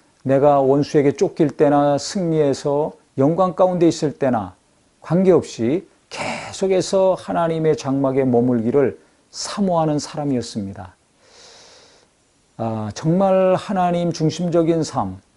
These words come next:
하나님 품에 계속 머물고 싶은 그 마음이 느껴집니다. 오늘 이 말씀을 묵상하면서, 아,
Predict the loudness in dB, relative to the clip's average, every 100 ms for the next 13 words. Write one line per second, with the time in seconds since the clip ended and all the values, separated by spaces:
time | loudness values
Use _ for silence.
0 | _ _ _ -20 -20 -6 0 2 2 0
1 | 0 -2 -2 -2 2 2 0 -4 -10 -10
2 | -14 -6 0 2 4 2 4 2 4 4
3 | 6 6 6 2 -2 -6 -4 -2 -2 0
4 | 2 2 2 2 2 2 0 0 0 0
5 | -2 -4 -6 -12 -16 _ _ _ _ _
6 | _ -20 -20 -20 -20 _ 0 2 4 4
7 | 2 2 0 0 0 -2 0 2 2 0
8 | -2 -4 -4 -6 -6 -8 -10